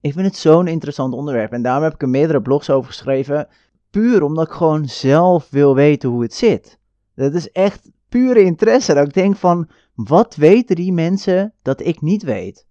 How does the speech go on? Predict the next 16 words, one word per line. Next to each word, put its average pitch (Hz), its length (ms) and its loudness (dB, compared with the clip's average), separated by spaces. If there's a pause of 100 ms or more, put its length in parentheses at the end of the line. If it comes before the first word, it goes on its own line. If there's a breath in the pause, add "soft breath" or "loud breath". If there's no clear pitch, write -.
Dat 147 180 -4
ze 147 140 -8
zo 147 440 0
stellig 202 560 -2
zijn 190 380 -6
en 131 200 -8
zo 143 400 2
overtuigd 156 840 -2
zijn 131 480 -6 (340)
van 139 280 -2
hun 120 360 -2 (220)
mening 123 640 -2
dat 123 180 -4
het - 240 -4
ontstekingsbevorderend 120 1300 -4
is. 87 280 -14